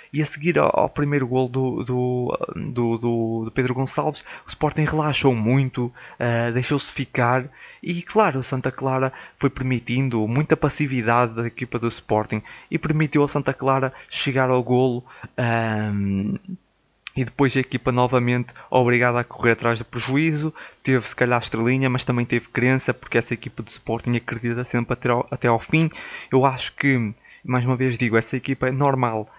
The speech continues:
é uma equipa, ahm, ainda muito jovem, ah, não está habituada ainda a lidar com esses momentos,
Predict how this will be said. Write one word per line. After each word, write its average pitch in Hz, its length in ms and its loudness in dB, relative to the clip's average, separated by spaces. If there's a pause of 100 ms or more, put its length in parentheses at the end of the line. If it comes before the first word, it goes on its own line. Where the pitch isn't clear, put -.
é 123 80 2
uma 123 100 2
equipa, 123 600 -2 (260)
ahm, 107 680 -2 (120)
ainda 113 220 2
muito 113 280 -2
jovem, 107 540 2 (280)
ah, 107 300 -2
não 117 120 -2
está 120 140 0
habituada 120 460 -2
ainda 120 180 -2
a - 20 -4
lidar 117 220 -2
com - 100 -10
esses - 180 -6
momentos, 131 600 -2